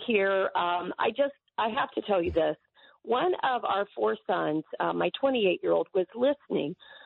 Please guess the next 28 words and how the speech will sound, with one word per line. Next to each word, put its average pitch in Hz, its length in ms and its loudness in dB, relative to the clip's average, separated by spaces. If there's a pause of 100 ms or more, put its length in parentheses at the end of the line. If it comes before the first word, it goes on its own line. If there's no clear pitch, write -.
(160)
when 220 180 4
you 277 240 2 (140)
spoke 214 320 0
just 190 180 -2
a 196 60 -2
few 202 160 -2
minutes 180 320 2
ago 170 380 0
about 175 420 -2 (580)
how 240 340 0 (100)
the 202 160 2
beauty 277 400 4
of 196 60 -2
a 202 40 0
woman 208 520 2
is 175 200 2
more 180 480 2
than 185 160 0
just 175 260 0
what 170 260 0
is 170 200 -4
outside. 160 840 -4 (300)
It's 202 220 2
what's 180 180 0 (120)
the, 185 160 -14
on 180 140 0
the 170 140 0
inside. 202 540 0